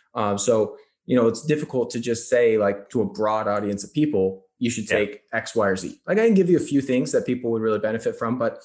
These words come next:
Speaker 1: for the most part, it's really something that you should, uh, either work with someone on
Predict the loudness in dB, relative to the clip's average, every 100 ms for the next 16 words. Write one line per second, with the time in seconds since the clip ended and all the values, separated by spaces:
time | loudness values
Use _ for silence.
0 | -20 _ -2 2 4 2 2 0 0 -2
1 | -2 0 0 -2 -2 -2 -2 -2 -4 -4
2 | -4 -4 -6 _ _ -4 0 0 2 0
3 | 2 0 0 0 0 0 -2 -2 -4